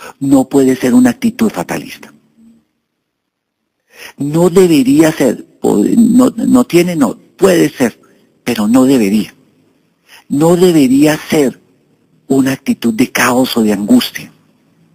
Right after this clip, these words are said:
No. No debería ser una actitud del temor. No.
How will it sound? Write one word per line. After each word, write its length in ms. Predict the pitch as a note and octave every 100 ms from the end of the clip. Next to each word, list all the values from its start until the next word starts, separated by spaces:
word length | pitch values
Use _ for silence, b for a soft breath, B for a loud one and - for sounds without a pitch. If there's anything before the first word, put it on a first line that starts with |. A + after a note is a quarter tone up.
| -
No. 300 | - - - _ _ _ _ _ _ _ _ _ _ _ _ _ _ _ B B B
No 220 | C3 D3+
debería 440 | E3+ D#3+ C3 C#3
ser 180 | C3+ D3
una 160 | D3 D3
actitud 400 | C#3+ B2 - B2
del 240 | C3+ C3
temor. 400 | B2 G#2+ A#2+ C3 - _ _ _ _ _ _ _
No. 340 | - B2 C#3+